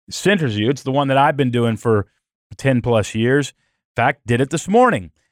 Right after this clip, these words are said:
But what it does is it, it gets me centered and clear immediately. It takes about fifteen minutes. And immediately after do my, I do my fifteen minute ritual, I know what my story is about.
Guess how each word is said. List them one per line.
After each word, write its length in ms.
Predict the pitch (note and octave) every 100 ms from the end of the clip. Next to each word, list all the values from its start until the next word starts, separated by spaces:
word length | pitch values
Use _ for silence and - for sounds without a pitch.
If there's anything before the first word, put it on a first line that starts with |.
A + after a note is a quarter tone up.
| _
But 120 | D3
what 180 | D3+ F#3
it 160 | G#3 A#2
does 500 | F3 F#3+ D3+ C3 A#2+
is 180 | C3 B2+
it, 540 | C3 B2+ _ - - -
it 380 | C#3+ C#3+ -
gets 340 | G#2+ E3+ - -
me 300 | E3 D3 C3+ _ _
centered 720 | - - F3+ F#3+ F#3 F#3 E3+ -
and 220 | C3 B2
clear 580 | - E3 D3 A2+ G2+ G2 _ _ _ _ -
immediately. 760 | D#3 F3 A3 F#3 B2 G2+ D#2+ -
It 120 | C#3
takes 240 | A#2+ E3 D#3
about 220 | D3 B2+
fifteen 400 | E3 - G3 E3
minutes. 360 | C3 C3 - - _ _ _ -
And 120 | C#3
immediately 640 | C#3 D3+ G3 B3 D3 B2+
after 220 | B2+ B2+
do 140 | B2 C3
my, 140 | B2+
I 80 | B2
do 120 | B2
my 140 | C3 A2+
fifteen 420 | E3 D#3+ D#3+ D3
minute 240 | C#3 C3+
ritual, 460 | - B2+ B2 A#2 A2
I 180 | C3 C3+
know 360 | B2+ B2+ D3 E3+
what 160 | F#3
my 160 | D3+ D#3
story 480 | B2 - C#3+ D3 D3+
is 140 | C3+
about. 580 | A#2 F#2+ A#2+ C#3+ F3+ -